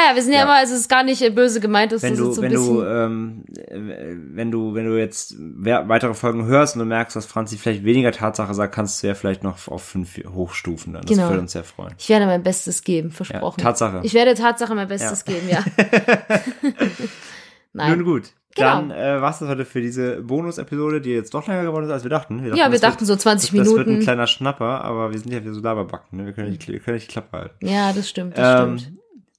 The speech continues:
Speaker 2: und ja, in dem Sinne sagen wir Dank fürs Zuhören.
Speaker 1: Ja,
Speaker 2: Und
Speaker 1: vielen, vielen
Speaker 2: dann,
Speaker 1: Dank.
Speaker 2: äh, hören wir uns dann wieder in der nächsten regulären Episode, die jetzt wirklich quasi fast hintereinander, also werden quasi, ihr könnt quasi fast zwei Folgen hintereinander hören. Das ist ja Wahnsinn, was für ein Service.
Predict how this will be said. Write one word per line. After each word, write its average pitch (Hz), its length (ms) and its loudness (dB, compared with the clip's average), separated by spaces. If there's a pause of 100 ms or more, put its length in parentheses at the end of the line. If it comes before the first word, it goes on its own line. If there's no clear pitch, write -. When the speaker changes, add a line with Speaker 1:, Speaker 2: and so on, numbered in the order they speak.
(120)
Speaker 2:
und 131 400 0
ja, 147 260 2 (240)
in 135 120 -10
dem 135 100 -2
Sinne 156 440 -2 (180)
sagen 139 200 4
wir 127 60 -4
Dank 131 180 -2
fürs - 160 -10
Zuhören. 147 460 -4
Speaker 1:
Ja, 359 160 4
Speaker 2:
Und - 120 0
Speaker 1:
vielen, 220 160 4
vielen 196 200 4
Speaker 2:
dann, 226 160 4
Speaker 1:
Dank. - 100 -8
Speaker 2:
äh, 123 220 -4
hören 139 220 -4
wir 127 100 -6
uns - 240 -10
dann 117 300 -6 (180)
wieder 117 260 -2
in 85 140 -8
der 110 120 -4
nächsten 123 280 -2
regulären 123 540 4
Episode, 117 340 -2
die 208 380 0
jetzt - 240 -6
wirklich 165 420 -2
quasi 139 400 2
fast - 280 -10
hintereinander, 120 400 -2
also 104 180 -2
werden 113 240 -2
quasi, 101 240 -6
ihr 98 60 -4
könnt 143 220 -4
quasi 127 200 2
fast 147 220 -2
zwei 131 160 4
Folgen 123 200 2
hintereinander 104 300 4
hören. 87 160 2
Das 85 80 -6
ist - 60 -10
ja 87 120 -4
Wahnsinn, 95 320 2
was 87 120 -8
für 98 80 -6
ein - 20 -8
Service. 85 400 -6